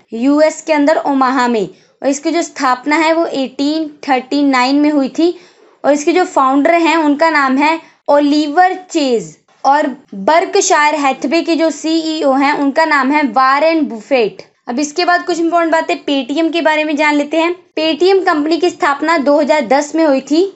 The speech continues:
और इसकी जो हेडक्वार्टर है वो नोएडा में है, यूपी के अंदर नोएडा में। और इसके जो फाउंडर और सीईओ हैं उनका नाम है विजय शेखर शर्मा। नेक्स्ट करंट अफेयर है, भारतीय ऊर्जा प्रणाली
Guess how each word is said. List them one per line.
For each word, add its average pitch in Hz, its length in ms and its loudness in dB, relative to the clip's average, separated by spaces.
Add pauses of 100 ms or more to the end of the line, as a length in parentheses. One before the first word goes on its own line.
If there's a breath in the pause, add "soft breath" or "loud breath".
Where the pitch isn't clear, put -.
(120)
और 285 60 4
इसकी 311 200 0
जो 349 200 2
हेडक्वार्टर 294 640 0
है 294 160 2
वो 359 140 2
नोएडा 285 460 2
में 269 140 -2
है, 269 240 -2 (300)
यूपी 294 460 0
के 349 160 -2
अंदर 277 400 0
नोएडा 247 460 0
में। 196 240 -6 (180)
और 285 80 0
इसके 311 240 -2
जो 392 140 0
फाउंडर 302 600 2
और 330 260 2
सीईओ 320 720 -4
हैं 320 300 -2 (440 soft breath)
उनका 294 280 0
नाम 311 260 0
है 339 140 2
विजय 294 480 -2
शेखर 311 600 -2
शर्मा। 240 420 -4 (480)
नेक्स्ट 285 520 -2
करंट 370 220 0
अफेयर 339 280 0
है, 330 220 2 (380)
भारतीय 339 680 0
ऊर्जा 339 360 2
प्रणाली 311 640 0